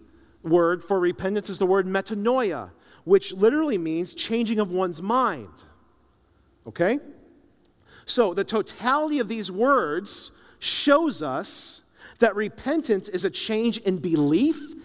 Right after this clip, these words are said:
and a change in thinking. Okay? It's a change of belief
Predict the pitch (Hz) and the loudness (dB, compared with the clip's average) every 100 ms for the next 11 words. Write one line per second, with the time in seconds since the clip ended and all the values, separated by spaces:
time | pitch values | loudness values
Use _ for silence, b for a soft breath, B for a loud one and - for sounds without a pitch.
0 | B B 170 180 208 - 165 147 165 190 | B B 0 0 0 -6 -8 -8 -6 -4
1 | 160 113 80 - - _ _ _ _ _ | -4 -6 -12 -20 -20 _ _ _ _ _
2 | _ _ _ _ _ _ _ - 160 254 | _ _ _ _ _ _ _ -4 -4 -4
3 | - - _ b b - - - - 170 | -12 -20 _ b b -8 -6 -6 -2 -2
4 | 151 120 120 147 247 269 | -2 -2 2 2 2 0